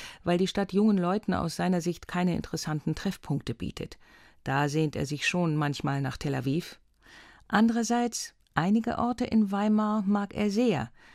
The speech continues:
Er mag die großen, wohlgeordneten Lebensmittelmärkte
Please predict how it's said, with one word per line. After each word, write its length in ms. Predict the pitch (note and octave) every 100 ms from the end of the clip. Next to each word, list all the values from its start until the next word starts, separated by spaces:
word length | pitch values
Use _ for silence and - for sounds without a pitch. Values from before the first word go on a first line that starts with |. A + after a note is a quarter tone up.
| - _ _ _
Er 60 | E3+
mag 280 | E3+ D3+ -
die 160 | C3+
großen, 600 | - C#3 E3 - D3+ B2
wohlgeordneten 880 | C3 D#3 D#3 - - D#3 D#3 D#3+ G3+
Lebensmittelmärkte 1080 | G#3 A#3 D3+ - C#3 C#3 C#3 C#3+ - C#3+